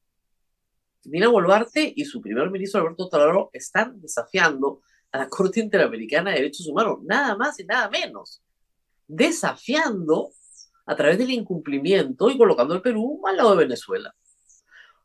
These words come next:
O de Nicaragua, que finalmente se salió hasta de la oea.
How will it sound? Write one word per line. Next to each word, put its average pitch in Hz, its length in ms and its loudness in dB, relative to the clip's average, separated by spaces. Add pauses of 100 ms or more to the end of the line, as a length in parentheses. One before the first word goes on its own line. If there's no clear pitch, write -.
O 214 160 8
de 254 80 8
Nicaragua, 285 540 0
que 160 80 -14
finalmente 214 480 -6
se 156 120 -16
salió 160 260 -8
hasta 147 220 -6
de 135 60 -6
la 180 120 0
oea. - 260 -4